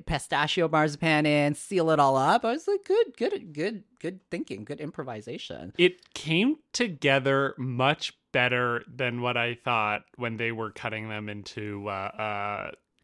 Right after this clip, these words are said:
Speaker 1: The shapes.
Speaker 2: the
Speaker 1: Yeah,
Speaker 2: shapes.
Speaker 1: yeah,
Speaker 2: Yeah.
Speaker 1: yeah.
Speaker 2: I, I, I just thought, like, how, how on earth is that gonna happen? And, you know, they did it. So, uh, uh, again,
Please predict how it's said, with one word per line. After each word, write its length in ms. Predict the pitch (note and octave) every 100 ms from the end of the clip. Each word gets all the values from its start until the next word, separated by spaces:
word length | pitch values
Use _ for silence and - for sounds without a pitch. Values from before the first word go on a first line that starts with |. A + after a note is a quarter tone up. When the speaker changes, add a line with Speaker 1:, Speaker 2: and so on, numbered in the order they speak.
| _ _ -
Speaker 1:
The 80 | D3+
shapes. 400 | C#3+ G#2 - -
Speaker 2:
the 100 | C#3+
Speaker 1:
Yeah, 260 | D#3 C3+ G#2+
Speaker 2:
shapes. 100 | G#2
Speaker 1:
yeah, 280 | C3 G2+ F#2+ G#2
Speaker 2:
Yeah. 340 | A#2 G2 G#2+
Speaker 1:
yeah. 680 | C3+ - - C3 B2 A#2+ A#2+ D#3+
Speaker 2:
I, 100 | C#3+
I, 100 | C3+ _ C3 B2+
I 140 | C3 - - A#2+
just 180 | B2
thought, 180 | - A#2+
like, 220 | A2 G#2 - _ - - -
how, 720 | G#2 A2 A#2+ B2+ B2+ B2+ B2 - _ _ _ _ _ _ _ _
how 220 | - A#2 C3
on 180 | A2+ - A#2
earth 340 | A#2+ C3 -
is 160 | A2 -
that 260 | A2+ A#2
gonna 460 | A#2 A2 G#2 G#2 - -
happen? 460 | B2 A#2+ A#2+ A2 G#2+
And, 400 | B2+ C3 C3 - - -
you 180 | A#2+
know, 320 | A#2+ A#2+ D#3+ G3 _ _ _ _ _
they 140 | B2+ B2+
did 180 | C#3
it. 300 | B3 - - -
So, 400 | C#3 C3 B2+ B2+
uh, 80 |
uh, 640 | B2+ B2+ B2+ C3 B2+ B2+ B2 - - _ -
again, 380 | F3+ F#3 F3+